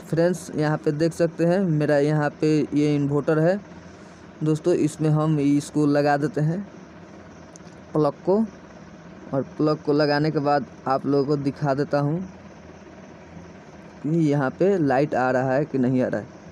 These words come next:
फ्रेंड्स, आप लोग देख सकते हैं ये स्विच है, देखिए on कर दिया है मैंने, लेकिन लाइट नहीं आ रहा है। दोस्तों, इस प्रॉब्लम को हम आज एक मिनट में ठीक करेंगे। तो फ्रेंड्स, इसको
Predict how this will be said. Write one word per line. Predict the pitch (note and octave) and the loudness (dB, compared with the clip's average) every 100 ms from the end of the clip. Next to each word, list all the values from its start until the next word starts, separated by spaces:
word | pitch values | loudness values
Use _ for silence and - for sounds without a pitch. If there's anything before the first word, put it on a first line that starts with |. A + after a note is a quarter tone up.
| - - - - | -20 -20 -12 -4
फ्रेंड्स, | D#3 E3+ E3 - | 0 0 -2 -2
आप | C#3+ D3+ | 0 2
लोग | D#3 | 0
देख | C#3 E3 | 0 -2
सकते | - E3 - | 0 -2 0
हैं | D#3+ E3 | 0 2
ये | D3+ C#3+ - - - | 4 2 -2 -14 -6
स्विच | - E3+ E3 | 0 2 2
है, | E3 G#3+ - - - - - - - - - - | 2 0 -4 -16 -20 -20 -20 -20 -20 -20 -18 -6
देखिए | C3+ C#3+ D#3 E3+ - | -4 0 2 2 2
on | C#3 D#3 | 0 0
कर | D#3 D3+ | 2 2
दिया | D3 D3 | 2 2
है | D#3 | 4
मैंने, | D3 C#3+ F3+ G#3+ - - - - - | 2 2 0 -2 -12 -20 -20 -20 -8
लेकिन | C#3+ C3+ F3 G3 G3 - - - - | -2 0 0 -2 -6 -14 -20 -12 -4
लाइट | C3 C3+ D#3 | 0 0 0
नहीं | C#3+ C3+ B2+ | 0 2 2
आ | A#2 | 2
रहा | A2 | 0
है। | G#2 - - - - - | -4 -12 -20 -20 -18 -4
दोस्तों, | D#3 D#3+ F#3+ - | 0 2 0 0
इस | F#3 F3 | 0 -2
प्रॉब्लम | - F3+ D#3+ F3 F3 | 2 2 4 4 4
को | E3+ F3 | 4 4
हम | D#3 D#3+ G3+ G3 - - - | 4 2 0 -4 -8 -16 -2
आज | C#3 E3 F3 - - - - | 0 0 -2 -12 -20 -18 0
एक | E3+ E3+ | 2 4
मिनट | E3 E3 E3 | 4 4 4
में | D#3+ G3+ G3 | 2 0 -2
ठीक | - D#3+ - | 0 0 0
करेंगे। | D3 C#3 B2+ A#2 - - - - | 0 2 2 0 -4 -14 -20 -12
तो | D3+ | -8
फ्रेंड्स, | - E3+ F#3 F3 - - - - | 0 2 2 -2 -10 -18 -10 0
इसको | D#3 - - F3 F3+ | 0 0 2 4 4